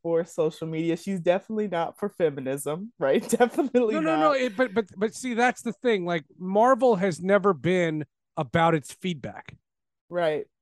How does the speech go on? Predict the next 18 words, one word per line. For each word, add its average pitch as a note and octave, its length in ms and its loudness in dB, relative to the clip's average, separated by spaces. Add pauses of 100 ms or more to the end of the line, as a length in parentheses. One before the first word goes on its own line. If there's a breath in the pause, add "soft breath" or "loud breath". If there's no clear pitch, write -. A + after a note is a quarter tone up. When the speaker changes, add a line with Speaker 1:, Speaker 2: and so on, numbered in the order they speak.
(120)
Speaker 2:
And F#3 100 6
it G#3 140 2
just - 240 2
felt A#3 360 2
like F3+ 320 2
they F3 220 4
wanted A3 440 2
that E3 300 2
because D3 300 -10
they D#3+ 140 2
wanted F3 460 4
her E3 440 0
to D#3 120 -6
be C#3 180 -12
trending C#3 580 0
on B2+ 220 -2
social C3 340 -4
media, A#2 400 -6